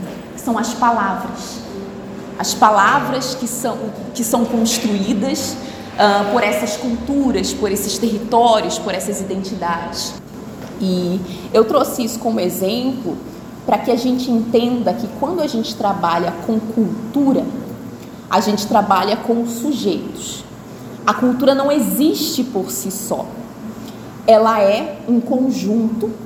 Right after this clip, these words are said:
de elementos que são referências pra um determinado grupo. Aquele grupo se reconhece nessas referências e, a partir delas, constroem o seu olhar sobre o mundo, os seus modos de estar naquela realidade.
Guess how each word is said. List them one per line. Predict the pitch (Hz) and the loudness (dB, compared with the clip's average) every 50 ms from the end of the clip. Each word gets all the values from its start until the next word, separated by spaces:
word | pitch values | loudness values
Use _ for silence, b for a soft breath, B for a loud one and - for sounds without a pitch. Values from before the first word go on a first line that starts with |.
| - - - | -10 -4 -4
de | 185 - 226 | 0 6 6
elementos | 233 233 233 214 208 202 185 180 185 208 - - - - - - - - - - - | 6 8 6 4 4 2 0 0 -2 -2 -4 -6 -8 -10 -12 -14 -14 -14 -16 -10 -4
que | - 254 | -4 -2
são | - - 277 269 | 2 2 2 2
referências | 269 - 233 294 392 - - - 359 294 269 262 247 269 320 392 440 466 453 - - - 262 233 - - | 2 0 2 2 2 0 -2 0 4 4 4 6 4 2 2 2 0 -2 -2 -4 -4 -2 -2 -2 -2 0
pra | - 208 | 0 0
um | 202 202 | 0 2
determinado | 190 190 190 - - - 220 185 185 202 180 196 214 | 0 -2 0 0 -2 0 0 0 2 2 4 4 2
grupo. | 202 180 - - - B B B B B B B B B B B B B B | 2 2 0 0 0 B B B B B B B B B B B B B B
Aquele | - 226 - 285 311 349 | -4 0 2 4 4 4
grupo | 247 214 - - 240 - | 4 4 2 2 0 0
se | - - 370 | 0 2 2
reconhece | 359 - 339 349 - - 370 339 294 277 254 262 302 - - - - 403 - - - - 240 | 2 2 2 -2 0 0 2 2 4 4 4 2 2 0 -2 -4 -4 -6 -6 -6 -4 2 4
nessas | 240 247 247 254 285 330 - 359 349 - | 4 4 4 4 2 0 0 -2 -2 -2
referências | - 302 339 - 339 - 330 262 233 220 - - - - - - - - B B B B B B | -2 -4 -2 -2 -2 0 0 0 0 0 -2 -2 -6 -8 -8 -10 -10 -12 B B B B B B
e, | - 190 | 4 6
a | - | 6
partir | - 170 - - - - 370 | 6 4 0 0 -2 0 2
delas, | 226 220 208 214 226 - 466 226 226 226 - - - - - - - - - - - | 4 6 6 6 6 4 2 0 -2 -6 -8 -10 -14 -14 -14 -16 -16 -18 -12 -2 2
constroem | 269 262 262 262 - - - 254 254 262 254 262 262 247 - - 233 | 2 4 4 2 -2 2 4 4 6 6 4 4 2 0 0 0 0
o | 226 | 0
seu | - - - 269 262 | 2 2 2 4 6
olhar | 247 240 233 220 254 311 - - | 6 6 8 6 6 4 2 0
sobre | - - - 302 240 - | -4 -2 -2 -2 0 0
o | 269 247 | 0 0
mundo, | 247 226 233 233 233 233 233 233 214 - | 2 2 2 0 0 2 0 0 0 0
os | 214 233 | -2 -2
seus | - 240 226 226 - | 0 0 0 2 4
modos | 240 220 226 233 226 254 226 233 | 4 4 4 4 4 4 2 0
de | - 214 | 0 -4
estar | 240 - - - - 240 226 247 247 262 254 - 220 | -4 -6 -6 -2 2 2 4 4 2 0 0 0 0
naquela | 214 185 - - 202 180 185 | 0 0 0 0 0 2 0
realidade. | 196 - 196 180 180 196 190 170 156 - - - - - - - | 0 2 0 0 0 0 0 -2 -2 -2 -2 -8 -10 -10 -12 -12